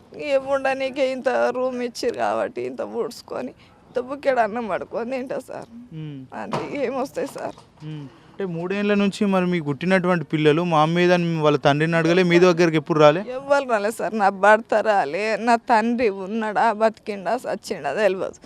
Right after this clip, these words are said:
Speaker 2: మ్మ్.
Speaker 1: నాకు మరమన తల్లి ఉన్నది,
Speaker 2: మ్మ్.
Speaker 1: సొంత తల్లి చచ్చిపోయింది,
Speaker 2: మ్మ్.
Speaker 1: నా అక్క ఉన్నది, నా చెల్లి ఉన్నది, మరమన చెల్లెళ్ళు ఇద్దరు ఉన్నారు.
Speaker 2: మ్మ్.
Speaker 1: అయితే వాళ్ళు కూడా ఇంతవరకు నేను బతికినా సచ్చినా ఇంతవరకు చూడలేరు సార్.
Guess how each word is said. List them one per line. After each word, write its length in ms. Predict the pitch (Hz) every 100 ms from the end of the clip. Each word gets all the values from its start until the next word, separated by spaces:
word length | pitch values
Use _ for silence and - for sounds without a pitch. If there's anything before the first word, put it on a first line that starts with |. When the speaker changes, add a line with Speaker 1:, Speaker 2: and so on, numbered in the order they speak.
| -
Speaker 2:
మ్మ్. 400 | 143 143 - -
Speaker 1:
నాకు 220 | 208 208
మరమన 460 | 214 202 202 247 254
తల్లి 340 | 247 220 247
ఉన్నది, 420 | 220 220 151 202 294 170
Speaker 2:
మ్మ్. 260 | 160 151 127 -
Speaker 1:
సొంత 320 | - 214 233
తల్లి 320 | 269 277 262
చచ్చిపోయింది, 680 | 220 214 - 233 185 175 220 - 160
Speaker 2:
మ్మ్. 220 | 151 139 -
Speaker 1:
నా 140 | 233
అక్క 320 | 196 190 - 285
ఉన్నది, 340 | 254 240 208
నా 100 | 240
చెల్లి 360 | - 214 214 247
ఉన్నది, 280 | 226 190
మరమన 400 | 214 233 240 226
చెల్లెళ్ళు 460 | 254 277 214 247 254
ఇద్దరు 320 | 214 226 247
ఉన్నారు. 420 | 254 190 180 -
Speaker 2:
మ్మ్. 240 | 151 143 135 - -
Speaker 1:
అయితే 280 | - 262 240
వాళ్ళు 360 | 156 214 277 330
కూడా 240 | 320 320
ఇంతవరకు 600 | 339 311 330 285 294 349
నేను 240 | 349 330 285
బతికినా 600 | 277 294 - 311 269 320
సచ్చినా 520 | 330 277 269 311 285
ఇంతవరకు 520 | 277 330 262 269 311
చూడలేరు 340 | 165 254 -
సార్. 200 | - 165